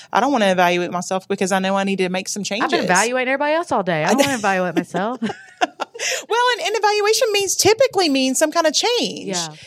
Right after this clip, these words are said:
Speaker 1: And, and the same thing in this whole boundaries conversation. You know, oftentimes we don't wanna look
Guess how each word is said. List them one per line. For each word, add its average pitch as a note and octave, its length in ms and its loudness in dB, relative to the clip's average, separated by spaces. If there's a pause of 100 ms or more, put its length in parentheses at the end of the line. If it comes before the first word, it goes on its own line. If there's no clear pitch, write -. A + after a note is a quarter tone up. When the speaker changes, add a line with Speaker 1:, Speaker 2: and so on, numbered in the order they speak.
(160)
Speaker 1:
And, D#4+ 200 0
and D4 220 0
the D4+ 100 2
same G#4+ 260 0
thing A4+ 260 -2
in D4+ 120 0
this D4+ 160 -2
whole D#4 220 -4
boundaries C#4 580 0 (260)
conversation. B3 880 -4
You C4 100 -2
know, A#3+ 180 -4 (840)
oftentimes E4 360 -6
we C#4 100 0
don't G#4+ 160 2
wanna D4 320 2
look G3+ 420 0